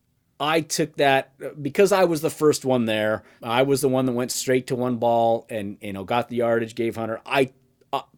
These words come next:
personally, I felt like it was mostly my fault. Now, did everybody else have some sort of complicity in it? Certainly, because, you know, it's, you know,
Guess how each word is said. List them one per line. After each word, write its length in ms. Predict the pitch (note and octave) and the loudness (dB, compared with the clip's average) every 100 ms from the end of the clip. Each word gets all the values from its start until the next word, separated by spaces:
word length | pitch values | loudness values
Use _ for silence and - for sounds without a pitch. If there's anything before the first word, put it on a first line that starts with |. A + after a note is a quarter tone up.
| _ | _
personally, 480 | - E3+ - C#3+ B2+ | -2 0 0 0 0
I 80 | B2 | 0
felt 240 | - C3+ | 0 0
like 180 | A#2+ A2+ | 0 -2
it 80 | A#2 | -6
was 160 | A#2 | -8
mostly 540 | A2+ A2+ B2+ - A#2+ A2 | -4 0 0 -2 -8 -6
my 220 | G#2+ G2+ | -6 -8
fault. 400 | - G2+ D2 - _ _ _ _ | -8 -10 -10 -16 _ _ _ _
Now, 320 | B2 A2 F#2 - | -4 -2 -4 -4
did 160 | A2+ A#2 | 0 2
everybody 340 | C3 C3 B2+ | 2 2 2
else 200 | B2 - | 2 0
have 260 | B2 A2+ A#2+ _ _ | 0 -2 -6 _ _
some 240 | - C3 A#2+ | -8 -6 -2
sort 180 | B2+ | -2
of 60 | A#2 | -2
complicity 560 | A#2+ G#2 C3 - B2+ B2 | -6 -4 -4 -2 -2 -2
in 100 | A#2+ | -4
it? 200 | A#2+ - | -8 -8
Certainly, 500 | - C3+ G#2 G2 F2 | 0 0 0 -8 -10
because, 380 | G2+ A2 - | -6 -6 -6
you 60 | A2 | -8
know, 160 | F#2+ G2+ | -6 -6
it's, 260 | - - | -8 -12
you 140 | G2 G#2 | -12 -12
know, 200 | F2+ | -12